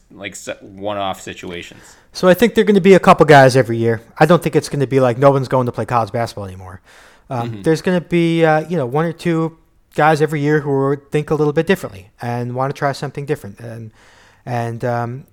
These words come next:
Speaker 2: a-, and if, if LaMelo and R J Hampton are able to be successful, it's only going to, uh, i-, increase the amount of guys.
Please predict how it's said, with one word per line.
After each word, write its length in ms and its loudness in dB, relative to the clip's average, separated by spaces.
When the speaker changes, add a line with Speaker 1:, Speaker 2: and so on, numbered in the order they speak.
Speaker 2:
a-, 40 -10
and 360 -8
if, 340 -16
if 260 -14
LaMelo 580 2
and 80 -8
R 160 -6
J 140 -6
Hampton 320 -6
are 140 -6
able 180 -6
to 80 -10
be 100 -8
successful, 600 -8
it's 140 -10
only 240 -6
going 360 -8
to, 320 -6
uh, 60 -10
i-, 140 -12
increase 400 -6
the 140 -8
amount 200 -2
of 60 -4
guys. 480 0